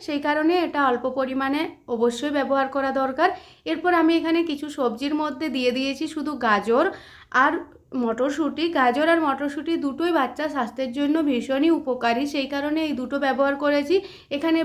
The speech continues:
বিনস, ফুলকপি, ব্রোকলির ব্যবহার করতে পারেন, তবে আলুটা অ্যাভয়েড করবেন। ননভেজ রান্নাতে আলু দিলে সেটা অ্যাবজর্পশনে হ্যাম্পার করে, কারণ আলুর মধ্যে যেহেতু স্টার্চ থাকে, সেই কারণে।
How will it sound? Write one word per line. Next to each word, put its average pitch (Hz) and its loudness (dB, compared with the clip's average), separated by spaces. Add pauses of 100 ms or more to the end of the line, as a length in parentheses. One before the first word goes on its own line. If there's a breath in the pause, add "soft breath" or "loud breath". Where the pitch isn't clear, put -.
বিনস, 320 4 (100)
ফুলকপি, 294 -4
ব্রোকলির 269 -2
ব্যবহার 285 0
করতে 254 -4
পারেন, 254 0 (320 loud breath)
তবে 370 4 (140)
আলুটা 320 2
অ্যাভয়েড 269 0
করবেন। 302 0
ননভেজ 277 -2
রান্নাতে 311 -2 (140)
আলু 247 -4
দিলে 285 -2
সেটা 294 -4
অ্যাবজর্পশনে 262 0 (400 loud breath)
হ্যাম্পার 269 2
করে, 277 4 (140)
কারণ 247 2 (360)
আলুর 294 4
মধ্যে 370 4
যেহেতু 254 -4
স্টার্চ 269 -2 (100)
থাকে, 320 -4
সেই 233 0
কারণে। 180 -2